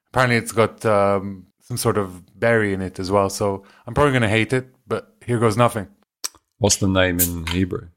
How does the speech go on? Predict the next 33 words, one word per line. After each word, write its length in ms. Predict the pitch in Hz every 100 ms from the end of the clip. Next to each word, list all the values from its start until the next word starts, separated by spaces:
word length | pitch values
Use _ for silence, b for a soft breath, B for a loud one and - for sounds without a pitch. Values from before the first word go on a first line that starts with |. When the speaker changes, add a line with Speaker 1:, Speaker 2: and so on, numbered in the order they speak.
| _ _
Speaker 1:
Magical 560 | 127 131 143 139 131 117
Cassis. 680 | - - 127 101 - - - _ -
Speaker 2:
Hmm. 160 | 131 113
Speaker 1:
Complete 440 | - 127 147 160 139
no, 260 | 139 135
no 320 | 165 156 160 165
rela-, 420 | 156 147 143 135
no 180 | 139 160
relation 440 | 156 147 131 131 120
to 80 |
the 100 | 117
Hebrew, 320 | 104 120 113 107
to 140 | 127
the 160 | 120 117
English 260 | 123 107 117
name 180 | 107
at 100 | 101
all. 300 | 110 98 - _ _ -
Speaker 2:
Yeah, 460 | 208 117 82 90
a 40 | 117
little 240 | 120 95
bit. 320 | 78 90 117 - _
Cassis, 520 | - 110 - 123 131
isn't 360 | 113 104 107 104
that, 260 | 104 104 - -
uh, 220 | 98 95
blackcurrant, 580 | 104 - - 113 135 135
which 180 | - -
is 80 |
purple? 460 | 87 101 101 - 143 _ _ -
Speaker 1:
Okay, 280 | 120 120 110
it's 160 | 113 -
tenuous. 500 | 127 117 98 -